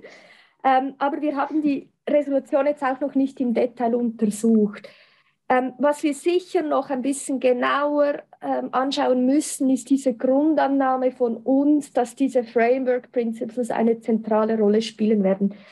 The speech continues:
Sie werden jetzt tatsächlich in der Präambel der Resolution erwähnt. Also das, das haben wir so erwartet,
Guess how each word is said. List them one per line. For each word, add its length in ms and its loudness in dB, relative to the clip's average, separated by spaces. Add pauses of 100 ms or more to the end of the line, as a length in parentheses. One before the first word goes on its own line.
(100)
Sie 160 0
werden 320 0
jetzt 260 -6
tatsächlich 640 -4
in 120 -4
der 100 -2
Präambel 720 0
der 160 0
Resolution 640 0
erwähnt. 760 0 (540)
Also 240 -4
das, 420 -6 (320)
das 200 -2
haben 300 2
wir 240 0
so 160 -2
erwartet, 840 0